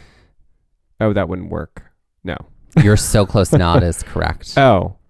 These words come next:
Speaker 1: Don't nod.
Speaker 2: Correct.
Speaker 1: What is don't nod?
Speaker 2: There you
Speaker 1: Okay.
Speaker 2: go.
Speaker 1: Okay.
Speaker 2: Okay, don't nod.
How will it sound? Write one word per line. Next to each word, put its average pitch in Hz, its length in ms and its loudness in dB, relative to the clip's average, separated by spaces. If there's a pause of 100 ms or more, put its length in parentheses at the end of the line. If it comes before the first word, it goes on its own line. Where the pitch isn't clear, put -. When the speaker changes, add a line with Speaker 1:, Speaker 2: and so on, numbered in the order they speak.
(480)
Speaker 1:
Don't 107 380 0
nod. - 400 -8
Speaker 2:
Correct. 107 260 2
Speaker 1:
What - 0 -
is 151 80 4
don't 175 360 2
nod? 87 460 -4
Speaker 2:
There 165 160 4
you 170 80 4
Speaker 1:
Okay. - 80 -2
Speaker 2:
go. 87 280 2
Speaker 1:
Okay. 101 260 0
Speaker 2:
Okay, 95 180 0
don't 92 460 -2
nod. 71 380 -4